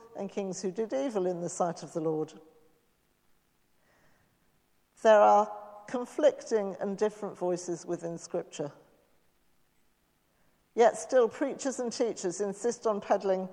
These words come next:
what the Bible teaches on X or Y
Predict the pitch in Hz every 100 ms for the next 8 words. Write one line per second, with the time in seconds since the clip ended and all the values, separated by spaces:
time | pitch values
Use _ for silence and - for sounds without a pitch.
0 | - - - - 208 226 - - 208 208
1 | 196 196 190 190 - 220 - - 156 156
2 | 180 - - _ _ _ - 202 185 208
3 | 208 - 190 175 220 196 151 190